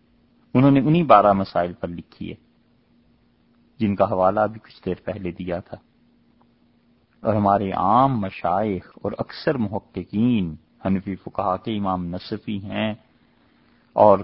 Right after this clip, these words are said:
کنز کے شارح ہیں، اور سب سے بڑی بات یہ کہ اہل سنت والجماعت کے امام شیخ ابو منصور ماتریدی رحمہ اللہ، یہ سارے کے سارے اس بات کے قائل تھے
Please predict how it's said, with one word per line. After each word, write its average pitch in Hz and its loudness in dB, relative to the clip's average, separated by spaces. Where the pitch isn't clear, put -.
کنز 113 4
کے 98 -4
شارح 104 2
ہیں، 95 -2
اور 127 6
سب - -12
سے 101 -6
بڑی 90 -2
بات 87 -2
یہ 101 -4
کہ - -10
اہل 98 -10
سنت 98 -8
والجماعت 92 -2
کے 101 -10
امام 90 0
شیخ 90 -12
ابو 95 -6
منصور 92 -8
ماتریدی 95 -8
رحمہ 95 -6
اللہ، 101 2
یہ 98 0
سارے 135 2
کے 90 -8
سارے 139 0
اس - -8
بات 85 2
کے - -14
قائل 82 -4
تھے 113 -4